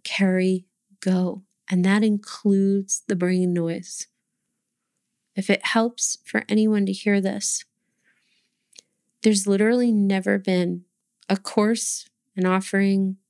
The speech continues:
something I've put into the world including certain podcast episodes, that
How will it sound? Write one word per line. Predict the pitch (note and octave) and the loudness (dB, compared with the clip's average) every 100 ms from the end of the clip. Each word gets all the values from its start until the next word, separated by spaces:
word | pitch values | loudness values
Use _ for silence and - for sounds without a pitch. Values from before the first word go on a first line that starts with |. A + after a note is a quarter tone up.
| _ | _
something | - G#3 G3+ A3 G3+ | -2 0 2 2 0
I've | G3 - | -2 -2
put | G#3 F#3 | -4 0
into | G#3+ G3+ - | 0 0 0
the | G3 | -2
world | F#3 F#3 F3+ F#3+ - _ _ _ _ | 0 -2 -2 -6 -10 _ _ _ _
including | G3+ G3 G#3+ G#3 G3+ G3 | -2 2 0 2 0 0
certain | - G3 G3+ | -2 -2 0
podcast | F#3+ F#3 F#3 - G3 G3 | -2 -4 -6 -4 -6 -4
episodes, | - G#3+ - - - - _ - - - - _ _ _ _ _ _ _ _ | -6 -6 -6 -6 -6 -10 _ -20 -20 -20 -20 _ _ _ _ _ _ _ _
that | G3+ F#3 | -2 -2